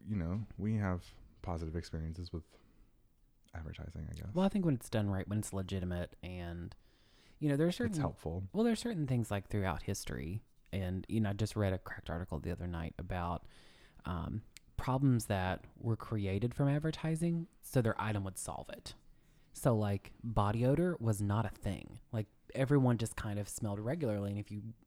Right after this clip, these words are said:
Speaker 2: were active, then you would have, you know, you would sweat and you would have s-, some smells, but, like, no one thought anything about it,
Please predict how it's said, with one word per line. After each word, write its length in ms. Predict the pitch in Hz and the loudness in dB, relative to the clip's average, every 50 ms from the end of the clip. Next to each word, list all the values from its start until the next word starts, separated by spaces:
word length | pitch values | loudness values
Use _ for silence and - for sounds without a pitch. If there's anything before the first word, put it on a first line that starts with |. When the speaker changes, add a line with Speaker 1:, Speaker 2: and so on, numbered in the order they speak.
| _ - - | _ -14 -6
Speaker 2:
were 200 | 113 113 110 - - | -2 -2 -2 -2 -2
active, 460 | - 85 - - - - 127 113 107 | -4 -6 -6 -6 -2 -2 -2 -2 0
then 120 | 107 101 | -2 -2
you 140 | 101 98 98 | -2 -4 -4
would 80 | 101 - | -6 -8
have, 160 | - 101 95 - _ - - | -8 -10 -10 -10 _ -16 -8
you 120 | - 107 95 | -6 -4 -4
know, 240 | 90 76 64 92 - - - - - - - - - - - - - - - - - - - | -4 -6 -8 -8 -10 -10 -14 -16 -10 -10 -10 -10 -10 -16 -16 -16 -16 -16 -16 -16 -14 -8 -4
you 120 | 139 131 | -4 -2
would 120 | 123 113 | -2 -4
sweat 240 | - - 123 110 - | -4 -4 -4 -4 -2
and 80 | 98 110 | -2 -4
you 100 | 107 104 | -4 -4
would 100 | 101 95 | -6 -6
have 220 | 101 95 87 90 107 | -6 -6 -8 -8 -8
s-, 80 | 113 - - | -10 -10 -8
some 220 | 110 - 120 107 - | -8 -4 -4 -4 -4
smells, 280 | - 156 170 151 120 | -2 -2 -2 -2 -2
but, 160 | 110 113 - - | -4 -6 -6 -4
like, 240 | 113 107 - - - - 135 | -4 -6 -6 -8 -8 -2 0
no 260 | 127 127 135 139 147 | 4 6 6 6 8
one 240 | 147 147 135 120 104 | 6 6 4 4 2
thought 460 | - - - 120 110 101 98 - - - | -2 -4 -4 -2 -2 -2 -2 -6 -6 -4
anything 380 | 113 110 104 - - 101 95 | -2 -2 -2 -2 -4 -4 -4
about 400 | 92 85 - - 90 78 64 - | -4 -6 -2 -2 -2 -2 -2 -8
it, 80 | - | -10